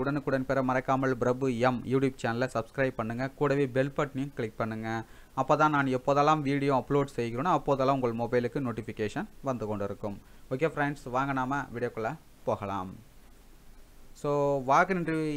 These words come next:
எங்க நடைபெற இருக்குதுன்னு பார்த்தீங்கன்னா, Division of Plant Pathology, ஐ ஏ ஆர் ஐ, நியூ டெல்லி. So, இங்க தான் நடைபெற இருக்கிறது. So, என்னைக்கு வாக்-இன் இன்டர்வியூ பார்த்தீங்கன்னா, ஏப்ரல் இருபத்தி ஒன்று, இரண்டாயிரத்தி பத்தொன்பது. ரிப்போர்ட்டிங் டைம் பார்த்தீங்கன்னா, டென்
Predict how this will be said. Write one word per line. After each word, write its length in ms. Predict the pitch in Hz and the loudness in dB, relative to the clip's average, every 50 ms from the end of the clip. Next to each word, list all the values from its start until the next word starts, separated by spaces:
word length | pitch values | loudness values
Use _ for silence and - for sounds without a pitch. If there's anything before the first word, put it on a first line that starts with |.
| 143 | -4
எங்க 100 | 147 156 160 151 | -4 -2 0 0
நடைபெற 260 | 143 147 147 151 143 139 | 0 0 0 0 -2 -2
இருக்குதுன்னு 280 | 131 - 143 127 123 127 | -4 -4 -6 -4 -2 -2
பார்த்தீங்கன்னா, 360 | 123 127 131 131 151 175 170 147 131 123 123 127 | -4 -2 -4 -4 -2 -2 -2 -2 -2 -2 -4 -4
Division 260 | 135 139 143 - - 143 | -6 -6 -6 -4 -4 -4
of 60 | 143 139 - - - | -4 -6 -8 -6 -4
Plant 240 | 139 131 135 135 127 - - | -2 -2 -2 -4 -6 -4 -4
Pathology, 560 | 127 120 - 127 123 123 117 117 123 147 180 - - - - - - - - - - 113 | -4 -2 -2 -2 -2 -2 -4 -6 -8 -10 -12 -12 -16 -20 -20 -20 -20 -20 -16 -6 -2 0
ஐ 80 | 127 143 147 165 160 151 135 143 | 0 0 0 -2 -6 -6 -4 -4
ஏ 40 | 147 156 151 117 120 | -4 -2 -2 -2 0
ஆர் 160 | 127 131 135 | 0 0 0
ஐ, 20 | 160 160 | 0 -2
நியூ 200 | 139 131 131 131 127 127 | -2 -4 -4 -4 -2 -2
டெல்லி. 220 | 120 120 135 185 - - | -4 -4 -4 -8 -10 -12
So, 80 | - - 131 | -12 -10 -8
இங்க 120 | 123 123 131 | -6 -4 -2
தான் 120 | 135 127 | -2 -2
நடைபெற 240 | 123 127 123 131 123 | -2 -2 -2 -2 -4
இருக்கிறது. 400 | 120 113 110 - 120 117 110 131 160 - - - | -6 -6 -6 -6 -6 -6 -6 -6 -8 -10 -10 -8
So, 80 | - 123 120 117 113 110 110 127 | -6 -4 -4 -4 -4 -4 -4 -4
என்னைக்கு 260 | 143 180 190 185 185 180 160 139 | -6 -6 -6 -4 -6 -4 0 0
வாக்-இன் 260 | 135 143 143 156 147 | 0 0 0 -2 -4
இன்டர்வியூ 200 | 139 143 131 123 127 | -4 -4 -4 -4 -4
பார்த்தீங்கன்னா, 360 | 127 113 131 123 127 139 175 196 202 - - - - - - - - 135 147 | -4 -4 -4 -6 -4 -4 -4 -4 -6 -10 -14 -20 -20 -20 -12 -4 0 2 2
ஏப்ரல் 380 | 160 156 - 165 156 147 135 127 | 2 2 2 0 0 0 0 0
இருபத்தி 340 | 127 139 147 147 143 - 143 135 123 123 | 0 0 -2 -2 -4 -6 -6 -4 -4 -4
ஒன்று, 180 | 123 123 127 147 131 | -4 -4 -4 -4 -4
இரண்டாயிரத்தி 400 | 120 120 123 123 120 117 - 175 - - 123 | -4 -2 -2 -2 -2 -4 -8 -12 -8 -6 -8
பத்தொன்பது. 460 | 113 - 131 127 123 120 117 135 165 147 139 143 | -6 -6 -6 -6 -4 -4 -4 -4 -4 -4 -4 -4
ரிப்போர்ட்டிங் 440 | 139 - 190 185 175 180 175 170 - 139 | -2 0 0 0 0 -2 -4 -2 -2 0
டைம் 240 | 135 139 156 160 - 147 | 0 0 -2 -2 -4 -4
பார்த்தீங்கன்னா, 360 | 135 127 131 131 147 160 147 - | -4 -4 -4 -4 -4 -4 -6 -4
டென் 220 | - 131 120 120 | -6 -6 -4 -4